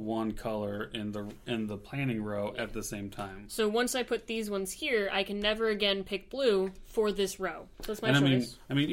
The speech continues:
Speaker 1: even that, if you had them down here, you couldn't, like, pick these two red ones and put them down there. You need to
Speaker 2: You
Speaker 1: keep
Speaker 2: can't
Speaker 1: them
Speaker 2: mix
Speaker 1: to be
Speaker 2: the
Speaker 1: blue.
Speaker 2: fill.
Speaker 1: So that's yours.
Speaker 2: So that's my choice there. The rest of the extra ones from the t-,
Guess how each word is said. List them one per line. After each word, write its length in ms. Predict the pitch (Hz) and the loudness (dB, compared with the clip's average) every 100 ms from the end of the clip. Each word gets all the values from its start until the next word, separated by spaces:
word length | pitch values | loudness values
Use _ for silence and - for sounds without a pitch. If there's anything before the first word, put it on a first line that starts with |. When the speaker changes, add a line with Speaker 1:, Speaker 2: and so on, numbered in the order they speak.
| 175 | 4
Speaker 1:
even 220 | 170 120 | 4 4
that, 380 | 127 117 101 - | 6 4 2 -4
if 140 | 113 | -6
you 100 | 110 | -4
had 240 | 110 131 127 | 0 0 2
them 160 | 120 | 0
down 260 | 110 110 107 | 0 -2 -2
here, 240 | 98 117 | -2 -2
you 140 | 104 101 | -2 -4
couldn't, 320 | - 107 104 | -4 -6 -4
like, 240 | 101 101 - | -8 -12 -8
pick 220 | 107 - | -8 -6
these 160 | 104 | -8
two 200 | 98 - | -6 -6
red 220 | 104 110 101 | 0 0 0
ones 320 | 104 98 - - - - | -4 -8 -12 -20 -20 -14
and 140 | - 104 | -8 -4
put 180 | 107 95 | -4 -4
them 140 | 101 | -6
down 240 | 98 95 98 | -6 -8 -8
there. 160 | 98 | -10
You 120 | 98 107 | -8 -6
need 200 | 110 107 | -4 -6
to 60 | |
Speaker 2:
You 40 | - | -2
Speaker 1:
keep 140 | 127 | 0
Speaker 2:
can't 80 | 240 | 2
Speaker 1:
them 100 | - | 4
Speaker 2:
mix 180 | 233 208 | 4 2
Speaker 1:
to 60 | 208 | 0
be 60 | |
Speaker 2:
the 60 | 190 | -2
Speaker 1:
blue. 80 | 185 | -4
Speaker 2:
fill. 220 | 160 185 - - - - - - - | -6 -10 -16 -20 -20 -20 -18 -18 -14
Speaker 1:
So 120 | - | -2
that's 240 | 113 135 127 | 0 0 -2
yours. 560 | 120 120 104 101 117 | 0 0 0 0 -2
Speaker 2:
So 120 | - | 0
that's 180 | 240 240 | 0 0
my 220 | 262 247 240 - | 0 -2 -2 -10
choice 300 | - 240 233 | 0 2 2
there. 180 | 247 277 302 - - - - | 0 -4 -4 -12 -14 -8 -2
The 80 | |
rest 240 | 233 302 - | 2 2 2
of 60 | |
the 140 | 285 262 | 0 0
extra 320 | 269 - 254 | 0 -2 -4
ones 300 | 247 247 233 | -2 -4 -4
from 140 | 233 | -4
the 80 | 214 | -6
t-, 220 | 202 - | -6 -14